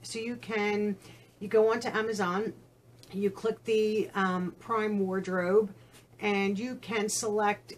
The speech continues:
out of hundreds and hundreds and hundreds of items, clothing,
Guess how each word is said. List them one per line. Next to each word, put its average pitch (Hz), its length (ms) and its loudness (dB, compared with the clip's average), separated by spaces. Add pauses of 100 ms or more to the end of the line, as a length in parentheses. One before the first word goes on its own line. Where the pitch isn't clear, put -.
out 190 220 0
of 190 400 -4 (680)
hundreds 220 460 -2
and 185 100 -2
hundreds 190 360 -4
and 185 80 -2
hundreds 180 400 -4
of 185 100 -4
items, 165 560 -2 (380)
clothing, 208 1080 2